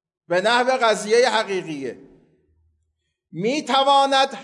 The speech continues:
هم متعلق امر باشد هم متعلق نهی؟ <coughs>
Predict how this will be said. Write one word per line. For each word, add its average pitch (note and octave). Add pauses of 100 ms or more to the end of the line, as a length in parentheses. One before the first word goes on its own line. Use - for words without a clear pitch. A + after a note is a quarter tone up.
هم C#4
متعلق A#3+
امر A3
باشد G#3 (400)
هم A#3
متعلق G3
نهی؟ F3+ (840)
<coughs> -